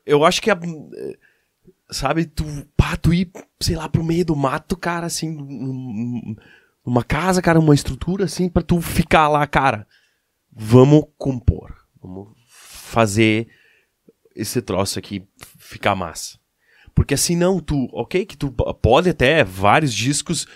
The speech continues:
foram feitos, é, conforme, é, é,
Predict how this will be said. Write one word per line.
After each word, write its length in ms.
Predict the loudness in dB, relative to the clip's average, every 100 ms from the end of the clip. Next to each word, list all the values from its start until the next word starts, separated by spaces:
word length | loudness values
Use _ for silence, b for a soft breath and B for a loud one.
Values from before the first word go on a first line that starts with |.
| b b
foram 320 | 4 6 6
feitos, 520 | 4 4 4 -2 -4 b b b
é, 220 | 0 0
conforme, 640 | 0 -2 4 4 6 6 6 4
é, 440 | 2 2 2 0 -4
é, 280 | -6 -8